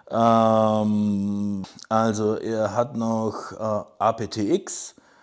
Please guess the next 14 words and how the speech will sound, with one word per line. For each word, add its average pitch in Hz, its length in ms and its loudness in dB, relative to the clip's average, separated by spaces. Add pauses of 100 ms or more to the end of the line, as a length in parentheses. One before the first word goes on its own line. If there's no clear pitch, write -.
(200)
er 110 180 -4
hat 113 140 -2
auch 113 80 -4
noch 104 240 -4
A 101 200 -4
C 101 200 -6
C 123 240 -4
Codecs, 143 520 -2
kann 131 200 -2
er, 120 840 0
äh, - 140 -18
darstellen. 120 640 0 (840)
Er 110 640 -4 (480)
hat 117 640 -6